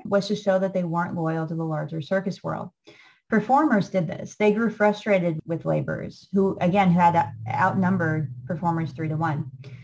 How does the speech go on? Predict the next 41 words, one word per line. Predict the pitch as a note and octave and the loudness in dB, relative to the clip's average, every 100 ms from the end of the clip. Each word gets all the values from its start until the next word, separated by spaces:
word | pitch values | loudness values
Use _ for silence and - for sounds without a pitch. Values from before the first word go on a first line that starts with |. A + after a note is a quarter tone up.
| - _ | -20 _
So | A#3+ | -2
they | A#3 | 0
responded | A#3+ A#3+ - A#3 B3 C4 | 0 -2 -2 0 2 2
by | G3 F3+ | 0 0
mockingly | F3 F3 G#3 A#3 A3 G#3 | 0 0 -2 -4 -4 -4
accepting | F#3 - F3 - F3+ | -6 -8 -10 -6 -4
a | D3+ - | -4 -8
pay | F3 A3 A#3+ | -4 -4 -4
cut | - D#3+ G#3 - _ - | -4 -2 -4 -8 _ -6
that | |
had | E3+ F3 | -4 -4
started | - E3+ E3+ | -2 0 0
the | D#3+ | -2
labor | E3 E3+ F3 | -2 -2 -2
dispute. | D#3 D#3 - D3 - | -4 -10 -14 -14 -12
Frank | - G#3 G#3 G3 | -2 2 2 2
Buck | G3+ F#3+ - | 0 0 -4
publicly | G3+ G3 A3 G#3+ G3 | -2 -2 0 2 2
announced | F3+ F3 E3+ E3 | 2 2 0 -2
that | E3 | -6
he | F3 | -4
would | F3 | -4
accept | F3 E3+ - | -4 -6 -6
a | E3 | -4
seventy-five | F3 F3+ G#3 G#3 G3 F#3+ | -2 0 0 2 0 0
percent | F#3 F3 F3 | -6 -6 -2
wage | F3 F3 | 0 0
increase, | E3 D#3 D3+ E3 - - | -2 -4 -6 -12 -10 -6
but | - | -2
this | F3+ F#3+ | -2 -2
was | E3+ | -2
dropping | F3+ F3 F3+ | 2 2 2
his | E3+ | 0
salary | D3+ D#3+ D#3+ D#3+ | 2 2 2 0
still | - - F#3 F#3 | -2 -4 0 2
to | E3+ | 0
hundreds | E3+ E3+ D#3+ - | -2 -2 -4 -8
of | - E3 | -6 -2
dollars | D#3 D#3 D#3 | 2 2 0
a | D#3+ | -2
week. | D#3+ D#3+ - | -4 -4 -8